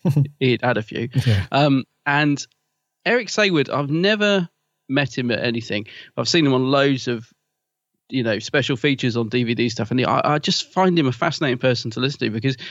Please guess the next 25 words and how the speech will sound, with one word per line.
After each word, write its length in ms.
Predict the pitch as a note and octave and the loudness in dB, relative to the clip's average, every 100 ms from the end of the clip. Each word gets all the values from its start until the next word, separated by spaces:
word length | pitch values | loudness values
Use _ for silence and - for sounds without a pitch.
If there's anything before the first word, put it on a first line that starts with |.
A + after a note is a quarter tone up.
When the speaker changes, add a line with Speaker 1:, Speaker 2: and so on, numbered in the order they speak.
| - - - | -16 -20 -4
Speaker 2:
he, 220 | G3+ E3+ - | -2 -2 2
he's 220 | F3 D#3 | 2 2
very 220 | A3 A#3 | 2 2
candid. 480 | - G#3 A3 D#3+ B2 | 2 2 4 2 2
He 120 | C#3 | 4
al-, 140 | G3+ | 2
he 140 | A3 F3 | 0 0
doesn't 340 | A3 A3 F3+ | 0 0 -6
sort 180 | - F#3+ | -4 0
of 80 | F3 | 2
mince 240 | F3 E3+ | 2 2
his 160 | E3 C#3+ | -4 -4
words, 480 | C3 B2 B2 B2+ B2+ | 0 2 2 0 -2
and 80 | B2 | -2
he 60 | |
says 280 | A2+ F#3 - | 2 0 2
what 140 | F3 | 0
he 60 | C#3+ | 2
wants, 340 | A#2+ A#2+ A#2 | 2 0 0
whether 240 | C3+ B2 A#2+ | 0 0 0
it's 140 | A#2 A2+ - | -2 -4 0
good 180 | D#3 | 2
or 120 | C3 A#2+ | 2 0
bad. 380 | C#3+ C3 G2+ | 0 0 0
And 220 | A#2+ B2 | -2 -4